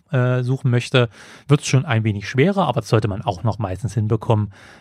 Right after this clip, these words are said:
wenn man genügend, genügend Bu-, Booster öffnet. Und die werden dann auch im Zweitmarkt, wenn man die einfach kaufen möchte als Einzelkarten, auch nicht so teuer sein, weil sie halt relativ häufig zu finden sind.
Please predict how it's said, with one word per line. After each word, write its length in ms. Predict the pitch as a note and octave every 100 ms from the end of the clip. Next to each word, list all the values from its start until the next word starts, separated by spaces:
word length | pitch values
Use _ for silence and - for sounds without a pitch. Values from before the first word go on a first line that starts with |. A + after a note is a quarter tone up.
| -
wenn 120 | A2+
man 160 | G#2
genügend, 520 | G#2 A2 G#2+ G#2 A#2 -
genügend 320 | A#2 A2 G2+
Bu-, 180 | A#2+ A#2
Booster 400 | C#3 C3 - C3
öffnet. 320 | C#3 - C3+
Und 100 | D3
die 60 | B2
werden 160 | C3
dann 140 | D3+ C#3+
auch 160 | C#3
im 160 | C3 A#2+
Zweitmarkt, 580 | - A#2 C#3 B2+ B2 -
wenn 80 | A#2+
man 120 | A2+
die 180 | A#2 C3+
einfach 180 | A2
kaufen 280 | - D#3 E3+
möchte 220 | C#3 B2+
als 140 | B2+ A#2
Einzelkarten, 600 | C3+ - - A#2+ A#2+ G#2+ - - - _
auch 160 | - F#2+
nicht 140 | A2
so 80 | -
teuer 300 | - G2+ G#2
sein, 200 | G#2 G2+
weil 160 | G2+ A2
sie 120 | A2+
halt 200 | G2+ G#2
relativ 340 | G#2+ G2 - -
häufig 420 | F#2 - A#2 - _ - -
zu 120 | - E3
finden 320 | D3 G#2 A2+
sind. 300 | C3 D#3+